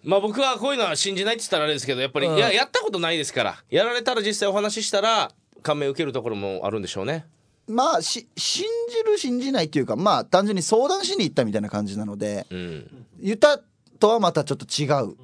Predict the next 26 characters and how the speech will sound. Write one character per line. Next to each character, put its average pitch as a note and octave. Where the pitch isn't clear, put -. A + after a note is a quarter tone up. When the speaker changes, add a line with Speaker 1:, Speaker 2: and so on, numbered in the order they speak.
Speaker 2:
う -
か A2
ら。 F#2+
Speaker 1:
う -
ん。 D2+
Speaker 2:
い E3
や、 E3+
で G3+
も、 F#3
も A#3
う、 -
え、 -
変 G#3
な A3+
意 G3+
味 D3+
で G#2+
行 A#2
か F3
な C3+
い G2
で F#2
す -
け F2+
ど A2+
ね。 E3+